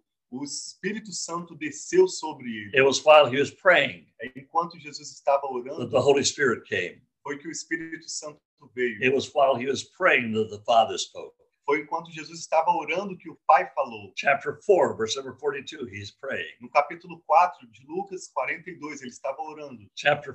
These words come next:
Speaker 2: five, verse number sixteen, he is praying.
Speaker 1: Capítulo cinco, verso dezesseis, ele estava orando.
Speaker 2: Chapter number six of Luke, verse number twelve, he is praying.
Speaker 1: No capítulo seis, verso doze, ele estava orando.
Speaker 2: Chapter nine, verse number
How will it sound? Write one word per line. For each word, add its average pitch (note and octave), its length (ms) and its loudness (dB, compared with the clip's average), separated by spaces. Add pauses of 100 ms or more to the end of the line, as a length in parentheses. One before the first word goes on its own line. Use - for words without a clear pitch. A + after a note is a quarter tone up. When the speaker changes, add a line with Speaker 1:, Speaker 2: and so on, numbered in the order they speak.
Speaker 2:
five, C#3 300 6
verse B2+ 200 -4
number A#2+ 220 -6
sixteen, C#3+ 840 -6
he G2+ 120 -12
is F#2 80 -8 (120)
praying. A2 300 -10
Speaker 1:
Capítulo D#3+ 340 -10
cinco, G3 560 -10
verso - 560 -2
dezesseis, D3+ 640 -10
ele C3+ 160 -10
estava D3+ 420 0
orando. C3+ 540 -8
Speaker 2:
Chapter D3 380 -2
number C#3+ 200 -4
six - 400 0
of A2+ 80 -14
Luke, C3 240 -2
verse A#2+ 220 -8
number A#2+ 200 -10 (120)
twelve, A2 320 -2
he A2+ 80 -2
is G#2 100 -6
praying. G2+ 540 -10
Speaker 1:
No B2 80 -18
capítulo E3 460 -2
seis, F3+ 440 -4
verso D3 320 0
doze, D#3 280 -4
ele B2+ 100 -12
estava D3+ 340 -2
orando. C#3 380 -10 (200)
Speaker 2:
Chapter D3+ 420 0
nine, D3+ 360 0
verse A#2 220 -8
number A#2 260 -6